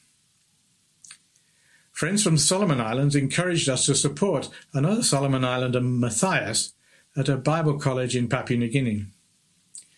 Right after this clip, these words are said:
Today, Matthias is the leader of the nationwide South Seas Evangelical Church.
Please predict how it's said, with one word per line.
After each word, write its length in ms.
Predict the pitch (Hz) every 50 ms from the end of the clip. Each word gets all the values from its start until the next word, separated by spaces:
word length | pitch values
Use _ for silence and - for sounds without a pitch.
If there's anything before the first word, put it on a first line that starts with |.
| _ _ _ _ _ _ -
Today, 340 | - 131 139 143 147 156
Matthias 540 | 156 143 135 113 - 143 143 147 143 143 -
is 100 | 123 -
the 80 | - 123
leader 400 | 120 127 143 156 156 151 156 151 147
of 100 | 131 117
the 140 | 107 123 120
nationwide 840 | 123 127 139 147 160 156 - 151 147 147 139 135 131 135 135 131
South 300 | - - - 135 135 131
Seas 280 | - - 139 131 120 127
Evangelical 640 | 135 127 131 131 123 117 131 131 131 120 113 107 104
Church. 400 | - - 104 98 98 - -